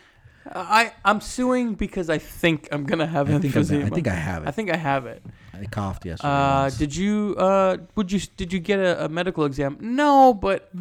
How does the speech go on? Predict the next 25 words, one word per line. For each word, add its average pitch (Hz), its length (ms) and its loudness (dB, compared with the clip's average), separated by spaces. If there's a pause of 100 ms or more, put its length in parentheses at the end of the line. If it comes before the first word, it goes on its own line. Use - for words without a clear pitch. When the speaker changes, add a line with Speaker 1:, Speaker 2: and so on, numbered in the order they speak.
Speaker 1:
I've 180 200 -2
been 254 140 4
Speaker 2:
No, - 40 -4
Speaker 1:
coughing. 147 580 2
Speaker 2:
but 175 120 -10
I've 185 80 -6
been, 151 180 -6
I 139 80 -2
coughed, - 380 -2
like, 85 140 -8
twice 73 260 -2
Speaker 1:
Yeah. - 60 -10
Speaker 2:
yesterday. 95 440 -8 (440)
Speaker 1:
They're 160 100 -2
like, 156 240 0 (200)
"Do 151 80 -4
you 165 80 0
think 220 300 -6
it 208 100 -10
could 170 240 -6
be 180 80 -6
your 170 140 -2
allergies?" 170 480 -6
No. 403 440 -2
Speaker 2:
No. 226 480 -6